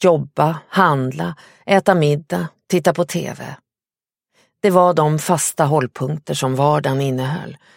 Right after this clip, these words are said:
Äta middag, just det. Annie slogs av att hon glömt ta upp kött ur frysen. Hon hade tänkt laga en viltgryta imorgon.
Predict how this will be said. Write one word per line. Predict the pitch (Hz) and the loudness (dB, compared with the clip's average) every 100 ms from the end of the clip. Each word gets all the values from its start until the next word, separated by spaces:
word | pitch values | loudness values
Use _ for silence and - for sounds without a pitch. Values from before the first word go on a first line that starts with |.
| _ _ _ _ - | _ _ _ _ 0
Äta | 160 147 147 | 0 2 0
middag, | 156 170 - - 135 - _ _ _ | 0 -4 -10 -14 -16 -18 _ _ _
just | 190 - - | -6 -6 -8
det. | - - - _ _ _ _ _ _ _ _ - | -10 -16 -18 _ _ _ _ _ _ _ _ 0
Annie | 175 175 175 | 2 4 2
slogs | 156 156 - | 0 -2 0
av | 139 | 2
att | 131 147 | 2 0
hon | 143 | 0
glömt | 147 156 147 - | 2 2 0 0
ta | 147 | 0
upp | 139 | 0
kött | - - 190 - 135 | -2 -2 -2 -6 -10
ur | |
frysen. | - 185 - - 120 - _ _ _ _ | -6 -6 -6 -8 -12 -18 _ _ _ _
Hon | 180 | 0
hade | 175 160 | 2 2
tänkt | 175 160 | 2 2
laga | 170 151 147 | 4 4 4
en | 151 | 2
viltgryta | 175 151 127 - 190 180 156 139 135 | 2 0 -4 -6 -4 -4 -6 -8 -6
imorgon. | 135 123 - 127 | -6 -8 -10 -10